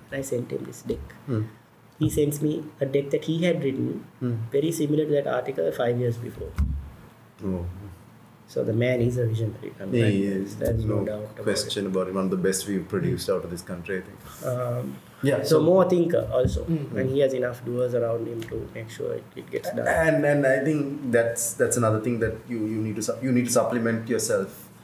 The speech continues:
Speaker 2: with the right
Speaker 1: Yeah.
Speaker 2: amount of action-oriented people that will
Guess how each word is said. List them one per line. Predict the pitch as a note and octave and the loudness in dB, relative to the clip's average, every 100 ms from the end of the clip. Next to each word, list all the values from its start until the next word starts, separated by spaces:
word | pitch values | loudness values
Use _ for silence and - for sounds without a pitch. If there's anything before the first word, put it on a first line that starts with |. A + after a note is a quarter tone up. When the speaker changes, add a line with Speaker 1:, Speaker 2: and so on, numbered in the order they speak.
| - - - - A2+ | -20 -20 -20 -16 -2
Speaker 2:
with | A2+ A2 A2 | 0 0 4
the | A2+ A2 G#2+ G#2+ | 4 4 4 4
right | D3 | 6
Speaker 1:
Yeah. | D3 | 6
Speaker 2:
amount | A2+ A2+ A2+ A2+ | 6 6 6 4
of | A#2 - - - - | 2 -2 -10 -18 -2
action-oriented | B2 - C3+ A#2+ A#2+ A2+ A2+ A#2 | 0 2 2 4 4 2 0 0
people | A#2+ B2 A2+ | -2 0 2
that | A2+ A2 | 2 2
will | A#2 A2 G#2+ | 0 0 0